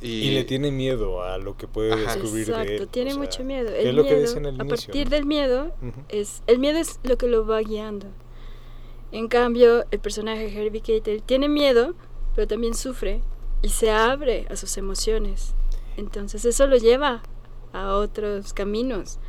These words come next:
Speaker 3: distintos
Speaker 2: Ujú.
Speaker 3: a la ira, que es donde termina el personaje de Sam Neill.
Speaker 2: Primero a sufrir, pero a sufrir bonito.
Speaker 3: Ah,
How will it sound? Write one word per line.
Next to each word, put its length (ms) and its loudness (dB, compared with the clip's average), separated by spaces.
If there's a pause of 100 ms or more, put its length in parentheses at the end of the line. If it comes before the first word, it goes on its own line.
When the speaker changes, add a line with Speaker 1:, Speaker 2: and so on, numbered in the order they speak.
(160)
Speaker 3:
distintos 560 -2
Speaker 2:
Ujú. 80 0
Speaker 3:
a 40 2
la 200 2
ira, 400 2 (480)
que 120 0
es 80 4
donde 260 6
termina 520 4
el 60 10
personaje 420 6
de 140 6
Sam 300 -2
Neill. 180 -2 (300)
Speaker 2:
Primero 320 0
a 40 2
sufrir, 380 -4
pero 140 -2
a 20 -4
sufrir 260 -6
bonito. 360 -4 (400)
Speaker 3:
Ah, 100 -2